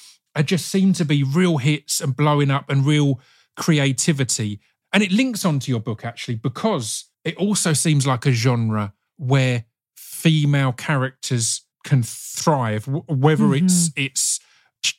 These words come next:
Speaker 1: Jenna Ortega or, or, or M-, Mia Goth in recent various things,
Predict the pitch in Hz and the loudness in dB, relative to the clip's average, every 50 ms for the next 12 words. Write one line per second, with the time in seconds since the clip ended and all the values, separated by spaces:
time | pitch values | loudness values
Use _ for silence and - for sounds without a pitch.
0 | _ _ _ _ _ - - - 160 147 143 143 131 120 - - 151 139 135 127 | _ _ _ _ _ -2 0 2 2 2 2 0 -2 -2 -4 -2 0 0 0 0
1 | 120 135 127 123 123 135 135 - 120 117 143 160 - 156 131 139 147 143 143 143 | 0 0 0 0 0 -4 -4 -6 -6 -6 -6 -8 -8 -4 -2 0 0 2 2 0
2 | 147 175 - - 147 147 147 151 135 127 113 110 - 160 147 135 - - - - | -2 -2 -2 -2 2 2 4 4 2 2 0 2 2 0 0 0 -4 -10 -18 -12
3 | - 151 135 131 131 143 147 139 - - 131 139 143 131 120 120 151 156 160 156 | -6 -4 -2 0 2 2 0 0 -2 -2 -4 -4 -4 -6 -2 0 0 2 0 0
4 | 143 147 143 131 - - - 147 139 135 135 135 131 123 | -2 -2 -2 -2 -2 -2 0 0 2 2 2 2 0 0